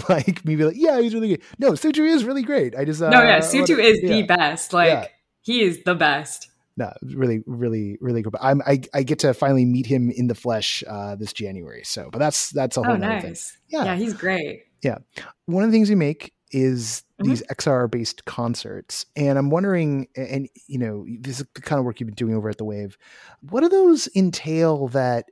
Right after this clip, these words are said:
Speaker 1: like, a traditional concert doesn't? Like, how, how do
Speaker 2: Mm-hmm.
Speaker 1: you think, how should we think about these things as opposed to, say, a live show?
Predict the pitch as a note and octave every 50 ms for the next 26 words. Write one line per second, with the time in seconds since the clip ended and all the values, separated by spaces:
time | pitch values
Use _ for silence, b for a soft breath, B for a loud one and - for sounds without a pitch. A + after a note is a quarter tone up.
0 | _ _ - - A#2+ A2 A#2+ A2 - A#2+ G#2+ A#2+ C3 B2 - - C3 A#2+ A#2 A2
1 | - - A2 A2 A2 - - - A2 G#2 G#2 G2+ G2+ G2+ G2 _ - A2 A2 G2
2 | _ _ - - F2+ F#2+ F#2+ - - - - - G#2+ G#2+ G2+ - - - - E3
3 | F#3 F#3+ F#3+ F3+ E3 - - - - G3+ A#3 B3+ B3 A3 F3 - C3 B2 A2+ A2
4 | B2 E3+ G3 G3 - - G3 F#3+ - - A3+ A#3 - B2+ G#2+ G2+ G#2 B2+ G3 A#3+
5 | C4+ - - - A2+ G2+ F#2 D#2+ - - - _ _ _ - - B2 A2 G#2+ A2
6 | G#2+ G#2+ G#2+ G#2 G2+ F#2+ _ - A2+ G#2+ A#2 G#2+ G#2+ G#2 - - - A2 G#2 G2+
7 | G2 G2 G2 - - - A2 G#2+ G#2+ G#2 G#2+ - A2+ A2 G#2+ - - G#2 - -
8 | G#2 G2 G2 - - G2 F#2+ F#2 F2 E2+ - F#2 - - - - - - -